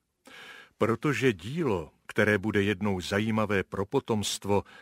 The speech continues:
se chýlí ke konci, odvažuje se ponížený podepsaný jeho veličenstvo na kolenou prosit, aby dokončení díla umožnilo laskavou podporou.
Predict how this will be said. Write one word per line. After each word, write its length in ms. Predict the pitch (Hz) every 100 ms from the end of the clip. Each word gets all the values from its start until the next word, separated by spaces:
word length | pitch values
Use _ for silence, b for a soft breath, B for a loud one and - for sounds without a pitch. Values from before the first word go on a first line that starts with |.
| B
se 220 | - -
chýlí 500 | 104 - 101 107 98
ke 140 | - 92
konci, 560 | - 127 120 - 76 - _ _ B B B
odvažuje 600 | 120 120 165 135 160 151
se 160 | -
ponížený 680 | - 120 143 151 123 143 127
podepsaný 880 | - 117 135 - 131 131 131 127 117 B B
jeho 280 | 98 113 117
veličenstvo 840 | 101 131 - 131 131 - - 113
na 180 | 92 98
kolenou 480 | - 135 147 143 139
prosit, 560 | - 123 - 127 123 - b b
aby 200 | 98 107
dokončení 680 | 117 - 160 156 151 147 123
díla 440 | 80 120 143 147
umožnilo 640 | 123 123 120 123 123 123 123
laskavou 560 | 92 92 - - 110 113
podporou. 680 | - 104 - 90 78 71 -